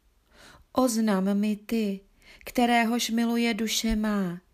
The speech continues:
kde paseš? Kde dáváš odpočinutí o poledni? Nebo proč mám býti jako zastřená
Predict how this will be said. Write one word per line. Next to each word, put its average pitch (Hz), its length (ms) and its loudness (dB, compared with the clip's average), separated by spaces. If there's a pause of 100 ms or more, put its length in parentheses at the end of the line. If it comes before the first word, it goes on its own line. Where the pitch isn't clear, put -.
(320)
kde 247 320 2
paseš? 202 680 -6 (760)
Kde 240 240 0
dáváš 233 720 0
odpočinutí 220 920 -2
o 208 120 -4
poledni? 214 600 -4 (1120)
Nebo 240 320 2
proč 269 480 2
mám 240 280 0
býti 247 440 -2
jako 220 260 -2
zastřená 214 840 0